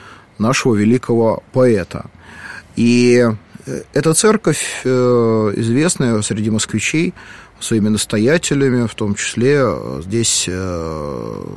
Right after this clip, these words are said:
служит Федор Авсентьевич Малиновский, э, духовник графа Шереметьева и многих других, э, представителей московской аристократии, потом ставший, э, настоятелем одного из кремлевских соборов. Вот его, э, сын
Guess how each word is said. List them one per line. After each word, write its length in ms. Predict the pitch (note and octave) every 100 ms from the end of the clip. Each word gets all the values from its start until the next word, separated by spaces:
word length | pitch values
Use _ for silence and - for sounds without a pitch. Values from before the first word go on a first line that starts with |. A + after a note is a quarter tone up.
| - -
служит 320 | - B2 A2
Федор 300 | - C#3 A2+
Авсентьевич 560 | A2 - A#2 G#2+ G#2+ -
Малиновский, 760 | A#2 A2+ A#2 D#3+ E3+ - B2 - - - - - -
э, 100 | G2
духовник 480 | G#2 A2 A#2 A#2+ A2+
графа 280 | A2+ G#2+ -
Шереметьева 640 | - G#2 G#2+ C3 E3 - G#2
и 40 |
многих 320 | G#2 F#2+ G2
других, 500 | G2+ G#2 A2+ E3 - -
э, 340 | G#2 G2 G2
представителей 440 | G#2 - A#2 G2+ G#2
московской 500 | G#2+ - G#2+ - G#2
аристократии, 800 | G2+ A2 G#2 A2+ G#2 - G2 F2 - - -
потом 380 | G2+ - C#3 C3+ - -
ставший, 680 | - A2 A2 - A2 G#2 G2+
э, 320 | G2+ G2 F#2
настоятелем 560 | G2 - G#2+ A2 G2 -
одного 280 | - G2+ G2+
из 60 | -
кремлевских 580 | G#2+ G#2 G#2 - -
соборов. 560 | - A#2+ B2 A2 F2 -
Вот 100 | -
его, 400 | G#2+ G#2+ A2 G2 - - - -
э, 380 | - E2+ F#2+ G2 G2
сын 480 | - D#3 F3+ G3+